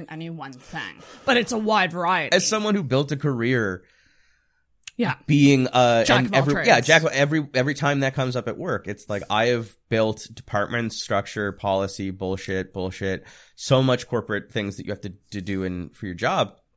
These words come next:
Speaker 2: And I'm not really great at any job I've ever had. I'm just
Speaker 1: No.
Speaker 2: good at all of the job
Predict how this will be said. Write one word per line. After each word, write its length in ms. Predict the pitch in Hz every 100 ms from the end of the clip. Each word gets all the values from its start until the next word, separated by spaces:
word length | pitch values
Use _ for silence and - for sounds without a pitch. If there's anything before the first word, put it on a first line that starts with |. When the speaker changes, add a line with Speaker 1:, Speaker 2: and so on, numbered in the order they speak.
| _ _ _ _ _ - -
Speaker 2:
And 480 | 127 127 120 120 104 - - _ _
I'm 140 | 143 160
not 260 | 220 160
really 260 | 147 180 165
great 240 | 135 156
at 80 | 127
any 140 | 143 127
job 340 | 127 139 113
I've 120 | 110
ever 160 | 101 85
had. 460 | - 139 95 87 - _ _ -
I'm 120 | 139
just 160 | 170
Speaker 1:
No. 100 | 127 -
Speaker 2:
good 480 | 147 156 139 120 - 123
at 260 | 123 117
all 320 | 123 139 180 147
of 200 | 123 117
the 80 | 101
job 540 | 107 95 92 92